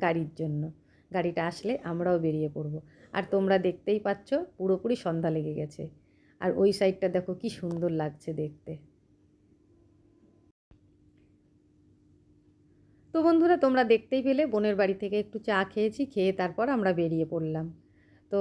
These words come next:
পিকনিকটা যেহেতু বোনদের এখানেই হয়েছে, তো সেই জন্য বোনের বাড়ি থেকে এখন আমরা বাড়ির দিকে ফিরছি। তো সঙ্গে দেখো রয়েছে দিদির মেয়ে, আর ওই সামনের দিকটাতে দিদি আছে, দিদির নাতি আছে, আর তোমাদের দাদাভাই আমার সঙ্গে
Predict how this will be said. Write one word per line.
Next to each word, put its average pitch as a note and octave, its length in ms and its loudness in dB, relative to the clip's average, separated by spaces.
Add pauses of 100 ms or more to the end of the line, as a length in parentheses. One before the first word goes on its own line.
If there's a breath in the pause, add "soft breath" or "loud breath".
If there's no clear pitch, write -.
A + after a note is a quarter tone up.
(140)
পিকনিকটা C#4+ 500 2
যেহেতু C4+ 360 4
বোনদের A#3 380 4
এখানেই C4 380 2
হয়েছে, B3 440 2
তো A3+ 160 -8
সেই A3 220 0
জন্য G#3+ 340 2
বোনের G3+ 300 0
বাড়ি G3 240 4
থেকে G#3 200 0
এখন A3 240 -2
আমরা E3+ 220 0
বাড়ির D#3+ 280 0
দিকে D#3+ 200 -4
ফিরছি। D#3 420 -10 (560 soft breath)
তো G3+ 100 0
সঙ্গে A3+ 380 2
দেখো A#3 280 4
রয়েছে G3+ 360 2
দিদির G3+ 380 -2
মেয়ে, G#3 300 2 (460 soft breath)
আর F3 260 2
ওই F3+ 120 6
সামনের F#3 440 0
দিকটাতে G#3 400 0
দিদি G3 340 0
আছে, G#3 220 2
দিদির G3 320 0
নাতি F3 340 -2
আছে, G#3+ 260 -2 (460 soft breath)
আর F3+ 140 -2
তোমাদের F3 340 0
দাদাভাই D#3+ 440 0
আমার D#3 240 -4
সঙ্গে D3+ 280 -4